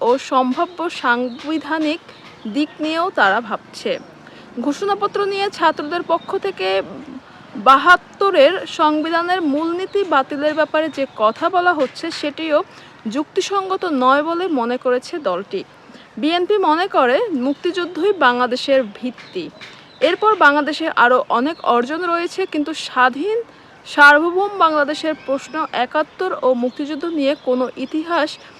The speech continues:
বিকৃতি কিংবা আড়াল করতে চায় না দলটি। মুক্তিযুদ্ধকে সমুন্নত রেখে ঘোষণাপত্র তৈরি করতে হবে।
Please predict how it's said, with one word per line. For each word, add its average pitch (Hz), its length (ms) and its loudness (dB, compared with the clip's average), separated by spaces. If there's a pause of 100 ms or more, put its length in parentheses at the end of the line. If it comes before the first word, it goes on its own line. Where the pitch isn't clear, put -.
(160)
বিকৃতি 320 680 0
কিংবা 285 340 0
আড়াল 240 460 0
করতে 254 360 -4
চায় 202 280 -6
না 208 100 -6
দলটি। - 380 -10 (1600)
মুক্তিযুদ্ধকে 392 720 0
সমুন্নত 403 800 -2 (260)
রেখে 302 440 -4
ঘোষণাপত্র 302 800 -4
তৈরি 254 240 0
করতে 226 280 -4
হবে। 170 320 -8